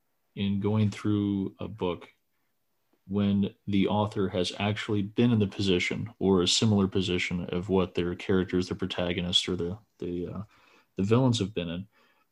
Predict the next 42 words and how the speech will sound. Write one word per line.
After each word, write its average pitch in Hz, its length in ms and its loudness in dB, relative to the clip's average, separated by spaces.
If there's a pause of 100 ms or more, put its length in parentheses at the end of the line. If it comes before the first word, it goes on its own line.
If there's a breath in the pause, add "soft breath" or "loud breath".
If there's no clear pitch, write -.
(140)
And 110 400 2 (160)
there's, 139 320 2
uh, 104 420 -2
such - 320 -2
a 120 60 0
difference 123 360 2
in 98 140 4
reading 117 320 4
through 117 160 2
those 101 200 6
books 127 320 2
and, 85 280 -2
and 92 340 0 (200)
sensing 107 920 2
that 98 380 0
personal 110 400 0
experience. 98 560 0
I 87 80 2
think 95 160 0
it 90 100 -4
makes, 95 500 0
uh, 92 60 -6
a, 90 720 -6
a 90 60 -4
much 101 480 0 (640)
better 120 320 6
experience 107 460 4
for - 120 0
the 87 100 0
reader, 104 340 2
and, 92 100 0
and 98 220 -2
it 104 200 -2
adds 117 160 -2
so - 160 0
much 123 220 0
authenticity 107 640 0
to 92 100 -2
what 95 160 0
you're 95 160 0
actually 95 260 -4
doing. 90 240 -8